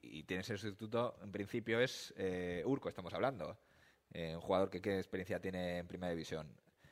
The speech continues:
Luego Merino, internacional también. Eh,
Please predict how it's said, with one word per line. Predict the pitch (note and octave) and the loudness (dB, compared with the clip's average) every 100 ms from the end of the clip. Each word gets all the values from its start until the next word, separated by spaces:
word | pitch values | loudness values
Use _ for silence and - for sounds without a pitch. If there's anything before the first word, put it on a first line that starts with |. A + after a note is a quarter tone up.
| - - | -16 2
Luego | F#2+ G2+ | 4 4
Merino, | F2+ G#2+ G#2 D#2 B1+ | 2 0 0 -2 -6
internacional | E2+ E2+ E2+ - F#2 G2+ E2+ | -4 -2 -2 0 2 4 2
también. | D#2+ F2 D#2 D#2+ - _ - _ - | 0 0 -2 -4 -14 _ -20 _ -2
Eh, | E2 E2+ E2 E2 D#2+ D#2 D#2 | 2 2 4 4 4 2 0